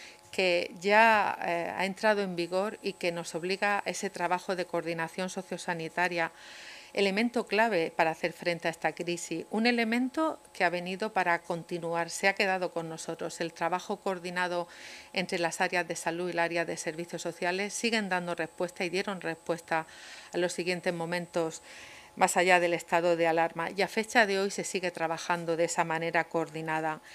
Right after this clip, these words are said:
Es clave el trabajo en los territorios, la coordinación entre las entidades y la administración local y la administración regional. Y, por supuesto,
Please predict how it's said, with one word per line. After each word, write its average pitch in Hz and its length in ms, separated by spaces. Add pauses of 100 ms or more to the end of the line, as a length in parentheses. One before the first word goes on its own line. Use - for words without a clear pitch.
(560)
Es 214 120
clave 254 540
el 196 140
trabajo 190 520
en 208 80
los 185 160
territorios, 170 720
la 165 140
coordinación 175 680
entre 196 240
las 170 240
entidades 175 720
y 190 40
la 175 120
administración 165 720
local 175 320
y 180 80
la 175 80
administración 165 680
regional. 160 600 (880)
Y, 220 100
por 208 160
supuesto, 233 720